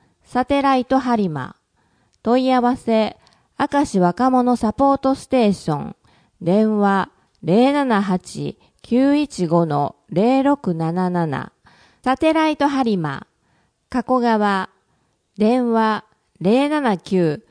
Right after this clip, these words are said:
四二三の二三五五。対象、十五歳から四十九歳の就労を希望する人、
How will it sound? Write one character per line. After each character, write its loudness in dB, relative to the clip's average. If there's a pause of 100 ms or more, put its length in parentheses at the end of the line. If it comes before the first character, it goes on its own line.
(240)
四 2
二 -2
三 -2
の -4 (200)
二 0
三 -2
五 0
五。 -2 (720)
対 -2
象、 0 (400)
十 0
五 2
歳 -2
か -4
ら -6 (140)
四 2
十 -2
九 2
歳 -2
の -4 (320)
就 0
労 4
を 0
希 -4
望 2
す -4
る 0
人、 -2